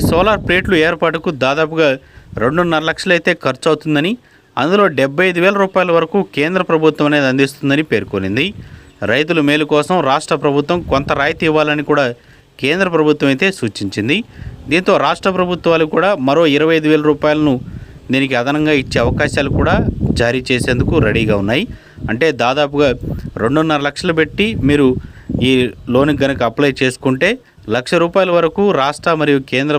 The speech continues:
ప్రభుత్వాలు మనకి సబ్సిడీ రూపంలో ఇవ్వడం జరుగుతుంది. దీనిలో మీరు లక్షన్నర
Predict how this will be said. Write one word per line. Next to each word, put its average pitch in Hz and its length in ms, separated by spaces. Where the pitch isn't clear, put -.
ప్రభుత్వాలు 131 540
మనకి 131 220
సబ్సిడీ 139 420
రూపంలో 127 340
ఇవ్వడం 113 300
జరుగుతుంది. 117 460
దీనిలో 165 220
మీరు 160 140
లక్షన్నర 147 380